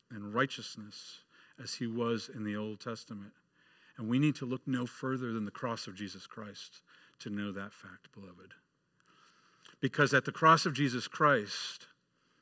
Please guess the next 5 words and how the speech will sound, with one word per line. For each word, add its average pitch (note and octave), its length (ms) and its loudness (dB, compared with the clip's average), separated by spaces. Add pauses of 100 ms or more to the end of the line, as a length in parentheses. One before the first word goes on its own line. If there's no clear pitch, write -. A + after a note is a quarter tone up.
(920)
was - 140 -2
something A2 540 2 (180)
that B2 160 -2 (1040)
no C#3 320 8
one G#2 480 2